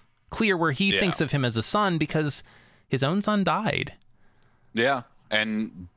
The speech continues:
Speaker 2: Daniel obviously doesn't, his father's not in the picture.
Speaker 1: Right.
Speaker 2: Because I, I can't remember in this movie if they say his dad dies or if they just don't really explain it. But as the lore goes on, Dan, Daniel's dad died at, uh, when he was younger.
Speaker 1: Yeah, I,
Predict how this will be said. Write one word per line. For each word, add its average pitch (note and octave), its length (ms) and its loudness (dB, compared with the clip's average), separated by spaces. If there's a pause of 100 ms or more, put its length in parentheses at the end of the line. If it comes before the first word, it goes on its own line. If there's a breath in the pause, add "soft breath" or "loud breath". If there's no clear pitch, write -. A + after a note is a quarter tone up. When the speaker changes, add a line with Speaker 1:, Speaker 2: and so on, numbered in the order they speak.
(160)
Speaker 2:
Daniel A2 320 2
obviously G#2 380 2
doesn't, G2 280 -2
his G2+ 180 -2
father's G2 340 0
not F#2+ 180 2
in F#2 100 -2
the F2+ 60 -4
picture. F2 520 0 (120)
Speaker 1:
Right. G2 280 -2 (100)
Speaker 2:
Because F2+ 580 0
I, F#2 220 0 (420 loud breath)
I - 80 2
can't A#3 200 2
remember G#3 280 2
in C3+ 100 2
this B2+ 200 2
movie A2+ 260 4
if G2 120 -2
they F#2+ 180 2
say A#2 500 4
his G2+ 240 0
dad G2 260 2
dies F#2+ 340 2
or - 20 4
if F2+ 80 -2
they G2 100 2
just F#2 200 -2
don't G#2+ 200 2
really F#2 220 2
explain G2 420 0
it. A2 120 -2
But G2+ 160 0 (240 loud breath)
as C3+ 160 2
the D3 80 2
lore D#3 200 4
goes B2+ 240 2
on, G2+ 260 2
Dan, G#2+ 480 0 (380)
Daniel's A2+ 380 2
dad F2+ 480 2
died E2+ 340 2
at, E2+ 140 -2 (160)
uh, F2+ 140 0 (160)
when F#2 160 -2
he F2+ 100 -2
was E2+ 180 -4
younger. D#2+ 400 -6
Speaker 1:
Yeah, A2+ 140 0
I, C#3+ 200 0